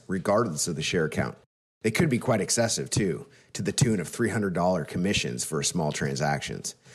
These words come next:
Now, in nineteen seventy-five, the S E C abolished fixed commission trading, allowing for negotiated commission rates. The free market took over. Chuck saw the opportunity and established a discount brokerage firm with his namesake, Charles Schwab.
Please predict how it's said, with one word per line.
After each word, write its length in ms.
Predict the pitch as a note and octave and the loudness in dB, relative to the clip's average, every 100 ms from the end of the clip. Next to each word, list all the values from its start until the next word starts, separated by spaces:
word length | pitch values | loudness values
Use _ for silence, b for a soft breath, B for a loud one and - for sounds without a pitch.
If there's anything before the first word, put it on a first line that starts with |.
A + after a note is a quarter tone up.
| B B B B | B B B B
Now, 100 | A#2+ | 2
in 60 | B2+ | 4
nineteen 240 | C3+ C#3 | 4 4
seventy-five, 640 | A#2+ B2+ G#2+ - C3 A2 F#2+ | 4 4 2 4 4 4 2
the 120 | G#2+ | 2
S 160 | G#2 | 0
E 40 | G#2 | 0
C 200 | - G#2 | 0 0
abolished 500 | D2+ F#2+ G#2 F2+ - | 0 2 2 2 -2
fixed 280 | G2 - - | -4 -4 -4
commission 380 | F#2 E2+ - | -2 0 -2
trading, 480 | D#2 G#2 G2+ D2 A#1+ - | 0 2 2 0 -4 -4
allowing 340 | F2 E2+ E2+ | -2 0 -2
for 120 | - | -2
negotiated 640 | F2 E2 F2 - E2 D2+ D2+ | -2 0 0 2 0 0 0
commission 340 | D#2+ - D2 | -2 -2 -2
rates. 380 | D#2+ D#2+ - - b b b b | -2 -2 -4 -8 b b b b
The 80 | - | -4
free 180 | G2 | 0
market 360 | F2+ E2 D2 - | 0 0 -2 -6
took 180 | - D2 | -8 -4
over. 360 | D2 C#2+ - - B B B B B | -2 -4 -8 -12 B B B B B
Chuck 220 | B2 A2+ | 0 2
saw 220 | - A2+ | 2 4
the 120 | G2+ | 4
opportunity 680 | F#2 E2 F2+ A2+ G#2 E2+ E2+ | 0 0 -2 0 0 2 0
and 80 | E2 | 0
established 520 | D#2 F#2 E2+ D#2 E2+ | -2 0 0 0 -4
a 40 | D#2 | -4
discount 520 | F#2 - F#2+ E2 - | -4 -2 -2 -2 -2
brokerage 420 | F#2+ F2+ D#2+ C#2+ | -2 0 -2 -6
firm 360 | - C#2+ C2+ C#2 B B | -4 -2 -2 -6 B B
with 100 | F2+ | -2
his 160 | F2 | 0
namesake, 600 | F2+ F2+ F#2 - - - - - | 0 0 0 -2 -4 -8 -14 -2
Charles 280 | D#2 D2 | 0 0
Schwab. 440 | - E2+ C2+ G1+ | -2 -2 -2 -4